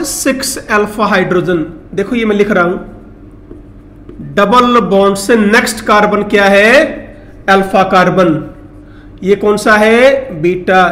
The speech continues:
ये gamma। Uh, I am sorry बेटे, this is not alpha,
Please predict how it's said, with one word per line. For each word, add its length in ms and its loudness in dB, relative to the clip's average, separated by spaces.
ये 540 2
gamma। 600 0
Uh, 260 -4
I 80 -4
am 100 -6
sorry 220 -6
बेटे, 220 -12
this 160 -10
is 120 -10
not 280 2
alpha, 320 -2